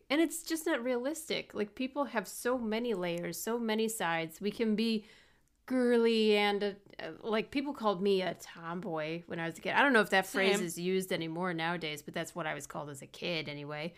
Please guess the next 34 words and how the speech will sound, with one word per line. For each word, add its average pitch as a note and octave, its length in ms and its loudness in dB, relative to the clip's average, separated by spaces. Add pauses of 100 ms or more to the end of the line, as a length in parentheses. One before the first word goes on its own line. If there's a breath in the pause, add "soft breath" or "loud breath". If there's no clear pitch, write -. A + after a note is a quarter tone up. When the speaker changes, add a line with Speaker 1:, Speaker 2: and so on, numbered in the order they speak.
(440 loud breath)
Speaker 1:
And - 80 2
it's A3+ 80 4
Speaker 2:
Sure. G3+ 80 0
Speaker 1:
like, - 160 0 (640 soft breath)
there C4 220 10
is C#4 160 2
literally D4+ 460 4
a - 120 4
picture B3 460 0
of F3+ 100 -4
me F3+ 400 0
wearing, A3 400 4
did G#3+ 160 0
you D#4+ 100 2
ever G#4+ 160 2
have E4+ 160 0
fake A3 360 6
dress-up G3+ 440 0
clothes? A3+ 400 2
You G#3 60 2
know, G3+ 180 4
you G3+ 200 -2
could F3 260 -4
buy, F3 340 4
like, F3+ 140 2
Speaker 2:
Absolutely. D#4 580 6
Speaker 1:
the F#3 140 2
dress-up F#3+ 320 0
clothes F#3 340 -2
at, F3 60 -2
like, E3+ 160 -4
Toys E3+ 260 -6
R E3 200 -2
Us. D#3+ 260 -2